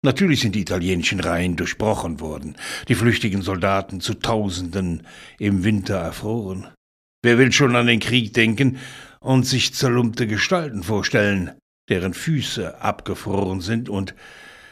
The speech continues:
sich vielleicht noch ein, zwei Kilometer weiter schleppen, um dann im Schnee zu verrecken? Die Autorin vergisst nicht, von der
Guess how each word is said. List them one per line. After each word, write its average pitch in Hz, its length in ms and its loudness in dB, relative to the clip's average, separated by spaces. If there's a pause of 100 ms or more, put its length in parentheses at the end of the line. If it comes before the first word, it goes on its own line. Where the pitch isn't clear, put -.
(180)
sich - 440 -2
vielleicht 95 460 0
noch 98 260 -2
ein, 98 300 -2
zwei 95 320 -2
Kilometer 92 680 -2
weiter 92 340 -4
schleppen, 110 480 -2
um 95 180 -4
dann 98 300 -2
im 98 180 -4
Schnee 90 340 -4
zu - 200 -6
verrecken? 98 640 -6 (680)
Die 117 80 0
Autorin 139 540 4 (260)
vergisst 143 480 4
nicht, 151 380 4
von 101 260 0
der 87 320 -2